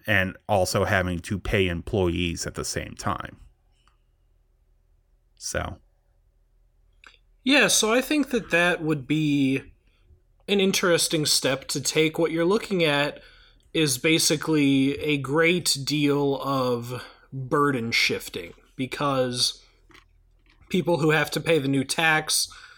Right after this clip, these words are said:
Speaker 2: end up paying higher taxes, but then those who might work in circumstances where they aren't granted paid time off will benefit. Um,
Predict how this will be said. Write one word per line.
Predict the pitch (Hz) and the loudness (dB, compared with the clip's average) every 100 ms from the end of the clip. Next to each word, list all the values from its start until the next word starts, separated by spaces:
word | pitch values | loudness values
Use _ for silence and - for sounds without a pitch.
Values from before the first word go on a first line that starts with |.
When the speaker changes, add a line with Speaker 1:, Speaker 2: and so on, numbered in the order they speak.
| - _ _ _ | -20 _ _ _
Speaker 2:
end | 151 147 143 | -2 0 2
up | 147 139 139 - - _ _ _ _ _ _ | 2 0 -2 -12 -20 _ _ _ _ _ _
paying | - 147 135 | -6 -4 -2
higher | 131 131 120 | 0 0 0
taxes, | - 208 196 - 139 139 - - - - _ - | 0 0 2 0 0 0 -4 -10 -20 -20 _ -6
but | 151 135 | -4 0
then | 160 147 147 143 - - _ _ | 0 0 -2 -6 -12 -20 _ _
those | 143 151 151 147 135 | 0 2 4 4 2
who | 165 | 0
might | 143 139 139 131 | 0 0 0 0
work | 143 139 135 - | -2 -2 -4 -10
in | 147 139 | -6 -4
circumstances | - 135 143 127 135 131 127 120 | -2 -2 -2 -2 -2 -2 -4 -2
where | 127 | -2
they | 120 | 0
aren't | 147 180 175 | 0 0 -2
granted | 143 139 139 139 131 | -4 -2 -2 -4 -4
paid | - 135 127 | -2 0 0
time | - 147 127 | -2 0 0
off | 120 123 127 - - - _ _ _ _ | -2 -2 -4 -8 -18 -20 _ _ _ _
will | 117 131 127 120 110 | -6 0 0 0 -2
benefit. | 135 202 120 - - - - _ _ - | 0 2 0 -4 -12 -16 -20 _ _ -2
Um, | 143 131 117 107 104 104 | 0 2 0 -4 -10 -16